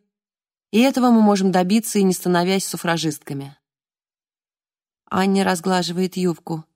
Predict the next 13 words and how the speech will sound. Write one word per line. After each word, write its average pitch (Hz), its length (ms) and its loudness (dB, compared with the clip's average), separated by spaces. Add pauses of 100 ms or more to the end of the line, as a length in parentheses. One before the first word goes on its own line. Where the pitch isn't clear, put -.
(680)
"То 220 80 4
есть 262 220 2
вы 302 160 8
не 320 120 8
считаете 214 720 2
нашу 175 280 2
работу 196 460 2
частью 226 520 2
большого 196 640 2
общего 202 440 2
дела?" 170 500 0 (920)
"Конечно, 160 400 -4
считаю. 170 580 -4